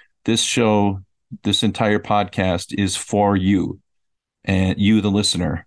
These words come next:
out there. It is to help you learn English. And so we are working hard to create something that is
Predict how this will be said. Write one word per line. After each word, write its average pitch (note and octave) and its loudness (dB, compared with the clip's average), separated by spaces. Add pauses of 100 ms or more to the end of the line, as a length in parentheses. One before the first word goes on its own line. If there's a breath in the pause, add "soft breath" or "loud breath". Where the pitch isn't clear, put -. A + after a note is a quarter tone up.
(100)
out F#2 0
there. F2+ -2
It F#2+ 0
is F#2+ -2
to G#2+ -4
help G#2 -2
you G#2+ 2
learn G2 0
English. A2 0 (340)
And F#2 -2
so G2 0
we G2 2
are G2 2
working G2+ 0
hard G2 -2 (440)
to F#2+ 0 (300)
create F#2+ 0
something F#2 -2 (420 soft breath)
that G2 0
is F#2+ -2